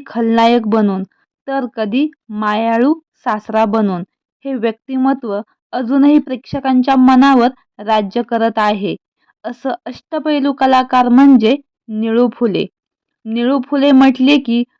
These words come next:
अजूनही त्यांची खलनायकाची भूमिकाच डोळ्यासमोर उभी राहते आणि अंगाचं जणू काही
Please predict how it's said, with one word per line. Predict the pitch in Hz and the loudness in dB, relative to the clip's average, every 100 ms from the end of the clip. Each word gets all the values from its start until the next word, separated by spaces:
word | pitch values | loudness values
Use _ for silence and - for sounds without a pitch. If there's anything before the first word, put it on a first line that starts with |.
| _ | _
अजूनही | - 247 269 285 285 254 | -8 -4 0 2 4 2
त्यांची | 262 _ - 247 247 294 285 | 0 _ -10 -6 -4 -4 -6
खलनायकाची | 247 254 254 247 247 262 254 262 | -4 0 4 4 2 -2 -2 -2
भूमिकाच | 226 240 247 277 277 277 - _ _ | 2 4 4 4 -2 -2 -12 _ _
डोळ्यासमोर | 208 240 226 240 247 240 247 269 _ _ | -6 -2 0 0 0 0 0 -2 _ _
उभी | 220 208 233 | -12 -4 -2
राहते | 240 220 - 180 - _ _ | -2 -4 -8 -16 -18 _ _
आणि | 214 233 262 - | -8 -4 -4 -6
अंगाचं | 240 240 254 240 277 | -8 -2 -2 0 -2
जणू | 226 240 247 247 | 0 2 2 2
काही | 233 285 | 0 -2